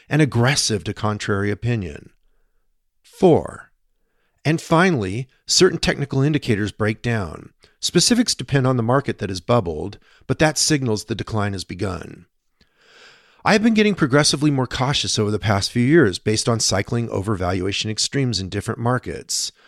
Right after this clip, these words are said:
since all the major markets except commodities are overvalued now.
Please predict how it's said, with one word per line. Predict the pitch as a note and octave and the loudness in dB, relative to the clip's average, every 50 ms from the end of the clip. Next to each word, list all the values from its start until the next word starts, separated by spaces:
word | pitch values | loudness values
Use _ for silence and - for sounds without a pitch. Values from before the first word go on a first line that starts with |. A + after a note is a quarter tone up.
| - _ _ _ - _ | -20 _ _ _ -16 _
since | - - - D3+ C3+ - | -2 0 0 2 4 4
all | D#3+ D3+ F3+ | 6 6 6
the | F3+ F3 | 6 6
major | C#3+ C3 B2+ A2 A#2+ | 4 4 2 2 0
markets | A2+ G2+ G2 G2 - B2 A#2 - - | 0 0 -4 -4 -4 -4 -4 -4 -4
except | A2 - - A#2 - | -4 -2 -4 -4 -4
commodities | - - A#2+ B2+ D3 D3+ A2+ F2 F#2 G#2+ G#2 - | -4 0 2 2 4 2 2 0 -4 -6 -2 0
are | B2+ | 0
overvalued | A#2+ A#2+ C#3+ D3 C3+ D#3+ E3+ F#3+ F#3 C3 G2+ F2 | 0 0 -2 0 2 4 4 4 4 2 0 -2
now. | F2 F2 D2+ D2 - - - _ | -6 -12 -12 -12 -14 -16 -16 _